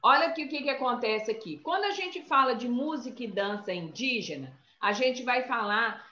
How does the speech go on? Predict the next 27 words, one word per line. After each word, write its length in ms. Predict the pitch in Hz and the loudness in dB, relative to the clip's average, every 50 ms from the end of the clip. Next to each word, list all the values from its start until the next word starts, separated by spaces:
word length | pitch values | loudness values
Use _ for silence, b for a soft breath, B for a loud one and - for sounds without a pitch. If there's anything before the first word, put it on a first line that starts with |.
| B B _ | B B _
que 340 | - 233 226 226 208 - - | -10 -6 -6 -4 -6 -2 4
as 320 | - 233 254 254 240 - 208 | 6 8 8 6 6 4 4
danças, 540 | 233 277 302 311 320 311 - - 226 208 220 | 6 6 8 6 4 0 -2 -2 0 0 2
elas 240 | 233 247 254 254 254 | 2 4 4 2 2
são 140 | - 269 269 | 0 -2 -2
encontradas 800 | 262 254 254 247 240 226 240 262 254 262 262 254 269 254 240 | -4 -2 -2 -4 -4 -2 0 2 4 4 4 4 2 -2 -4
em 100 | 285 277 | -4 -6
diferentes 600 | 254 - - 285 277 277 269 294 392 415 - - | -6 -2 4 8 8 8 8 8 2 -2 -4 -6
culturas 720 | - - 359 349 - - 208 185 175 185 190 202 208 208 | -4 -4 -4 -4 -4 -4 -2 0 2 2 2 2 2 0
e 60 | 302 | -2
povos. 500 | 302 - - 170 156 147 139 - - - - - | -6 -4 -2 0 2 2 2 0 -4 -10 -6 -2
Todos 360 | 403 440 494 508 - - 370 | 2 2 2 2 0 -4 -6
os 160 | 339 302 - | -10 -12 -12
povos 400 | - - 226 220 240 254 240 - | -6 0 2 4 4 4 2 0
têm 180 | - 254 240 214 - - | -4 -4 -6 -6 -4 -2
suas 320 | 240 226 190 - - - | 0 0 0 0 -2 -4
danças, 580 | 135 165 185 208 226 233 233 226 233 233 226 226 226 B B B B _ | -2 0 2 2 2 2 0 0 0 0 0 0 0 B B B B _
suas 260 | - 240 240 226 233 233 | -2 2 2 2 2 0
culturas, 920 | - 196 190 175 - - 240 240 247 254 254 254 247 247 240 240 240 240 - - b b b b b _ | -2 -4 -4 -6 -8 -6 -4 -2 0 0 2 4 4 4 4 2 0 -2 -6 -14 b b b b b _
é... 1000 | - 202 214 214 214 208 208 208 202 196 196 196 190 190 185 175 170 160 - - - | 0 2 4 4 4 4 4 4 4 4 4 2 4 4 4 4 4 2 0 -2 -2
Mas 220 | 208 247 269 - | 0 0 0 0
quando 240 | - - 359 392 403 | -2 -4 -4 -2 0
a 80 | 403 - | 0 0
gente 260 | - 381 370 370 - | -2 -4 -6 -6 -2
vai 220 | 349 359 359 359 | 0 0 0 2
falar 380 | 359 349 285 262 269 262 262 269 | 2 0 2 2 2 2 2 2
ex-, 260 | 269 - - - - | 0 -2 -6 -8 -16